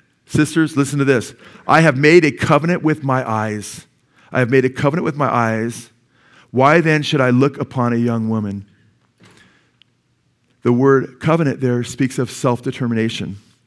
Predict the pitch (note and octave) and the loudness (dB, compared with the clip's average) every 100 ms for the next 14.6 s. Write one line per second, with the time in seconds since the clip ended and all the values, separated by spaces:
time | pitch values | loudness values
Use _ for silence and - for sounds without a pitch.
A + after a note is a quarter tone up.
0 | _ _ _ _ G#2 G2+ G#2 - _ - | _ _ _ _ -8 -6 -6 -10 _ -14
1 | G#2 G#2+ - C#3 D#3+ D3+ C3 C#3 C#3+ - | -14 -8 -2 -2 -2 -4 -4 -4 -4 -4
2 | G#2 F#2+ - _ _ _ _ _ A2+ A#2+ | -6 -8 -16 _ _ _ _ _ -2 -2
3 | B2+ E3 B2 A#2 - D3 A3 - - - | -2 -2 0 -2 -4 -6 -6 -8 -14 -16
4 | _ _ _ _ _ _ _ _ _ _ | _ _ _ _ _ _ _ _ _ _
5 | _ B2 B2+ C3 C3 - C#3 D3 E3+ C#3+ | _ -4 -4 -2 -4 0 0 2 2 2
6 | G3 E3 C#3 C#3 - D#3 D3+ C#3+ D3+ C#3+ | 2 2 0 -4 -6 -4 -2 0 0 -2
7 | C3+ C4+ - G2 - B2+ A#2 A#2+ A#2+ C3+ | -4 -8 -8 -10 -8 -6 -4 -4 -2 0
8 | C3+ C3+ E3 F3+ F2 - _ _ - F3 | 0 -2 -6 -6 -8 -14 _ _ -8 -4
9 | D3 G#3 A#3 G3 F3 E3+ C#3 D#3+ G3 G#2 | -2 0 2 2 2 0 2 0 -2 -4
10 | A#2+ - E3 D#3+ C3+ B2 - - - D3 | -6 -4 -2 0 -2 -2 -12 -12 -2 0
11 | F3 C#3 C3+ C3 C#3+ C#3+ E3+ G3 G#3+ G3 | 2 0 -2 0 0 2 2 0 -2 -6
12 | - _ - C#3+ C#3+ C3 A#2+ C#3+ - F3+ | -12 _ -6 -2 0 0 0 0 0 -2
13 | D#3 B2 G#2+ C3 A#2+ C3 B2+ - D#3 B2 | -2 -4 -2 -4 -2 0 0 0 -2 -2
14 | A#2 C#3+ B2+ C3 E3+ | -2 -2 -2 0 -2